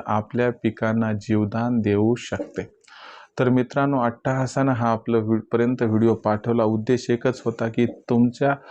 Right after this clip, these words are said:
असणाऱ्या पिकाचं त्या ठिकाणी संगोपन तुम्हाला करायचे, त्याला सुकण्यापासून वाचवायचं आहे या ठिकाणी. तर आपल्याला तेरा झिरो पंचेचाळीसचा वापर अशा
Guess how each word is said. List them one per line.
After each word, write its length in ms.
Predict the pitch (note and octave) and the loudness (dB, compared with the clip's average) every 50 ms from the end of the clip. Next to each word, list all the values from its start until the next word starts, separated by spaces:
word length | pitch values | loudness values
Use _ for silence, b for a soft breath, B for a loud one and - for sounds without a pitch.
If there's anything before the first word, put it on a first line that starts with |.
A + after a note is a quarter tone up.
| B B B B B _ | B B B B B _
असणाऱ्या 540 | A2 A2 G#2+ - - B2 B2 B2 B2+ C3 B2 A#2 - - | -4 -4 -2 -2 -2 0 0 2 2 0 -2 -2 -2 -2
पिकाचं 600 | A#2+ A2+ - B2+ A#2+ B2 A#2+ - - C#3 C#3+ C#3+ | -2 0 0 -2 -2 -2 -4 -6 -6 -6 -6 -4
त्या 240 | C#3+ - A#2 A2 | -4 -2 -2 -2
ठिकाणी 540 | G#2+ - - A#2 A2 - A#2 A2 A2 A2+ A2+ | -2 -2 -4 -4 -4 -2 -2 0 2 0 0
संगोपन 600 | G#2+ - A2 G#2+ G#2+ G#2+ B2 B2+ B2 - C3+ C3 C3 | 0 -2 0 0 2 2 2 0 0 0 -2 -2 0
तुम्हाला 460 | - B2 A2+ A2+ A2 G#2+ G#2+ G#2+ G#2 | 0 2 2 2 2 2 2 2 0
करायचे, 540 | - - A2+ G#2+ A2+ A#2 A#2+ A#2+ - C3+ B2+ | 0 -2 0 0 2 2 0 0 -2 -2 -2
त्याला 280 | - B2 A#2 A2+ G#2+ | 0 0 0 0 0
सुकण्यापासून 880 | G#2+ - - A2+ - - A#2+ B2 B2+ B2+ B2+ - A2+ A2 - - D#3+ D#3+ | -2 -4 -6 -6 -2 0 2 2 2 0 -2 -4 -4 -4 -2 -2 -2 0
वाचवायचं 720 | C#3 A#2 G#2+ G#2 G2+ - - A2+ A2 A2 G#2+ - - G#2+ | 2 0 0 -2 -4 -4 -6 -4 -4 -4 -6 -6 -6 -4
आहे 240 | G#2 G#2+ A2+ A#2 C3 B B B B B B B B B _ - A#2 | -2 0 -2 -2 -4 B B B B B B B B B _ 0 0
या 160 | A#2 A#2 A#2+ | 2 2 0
ठिकाणी. 500 | A#2 - A#2 A2 - A#2 A#2 B2 C3 C#3+ C#3 - _ | -2 -4 -6 -4 -2 -2 0 0 -2 -2 -4 -4 _
तर 160 | - D3 D#3+ - - - - - - - | 0 2 2 0 -2 -6 -12 -12 -6 -2
आपल्याला 460 | A2 G#2+ G#2+ - - A#2 A#2 A#2 A#2 - | -2 -2 0 0 2 2 2 2 2 2
तेरा 220 | A#2 A#2 A#2+ A#2+ | 2 2 2 2
झिरो 300 | A#2 A2+ A#2+ A2+ A#2 A2+ | 0 0 2 2 2 2
पंचेचाळीसचा 720 | A2+ - G#2+ G#2+ G#2+ A2 G#2+ - G#2 G#2+ - - - A2+ | 2 0 0 0 0 -2 -4 -6 -6 -6 -6 -4 -2 0
वापर 320 | G#2+ G2+ G2 F#2+ - A2+ G#2 | 0 0 -2 -4 -4 -4 -4
अशा 280 | G2 F#2 - - A2 | -4 -4 -6 -6 -8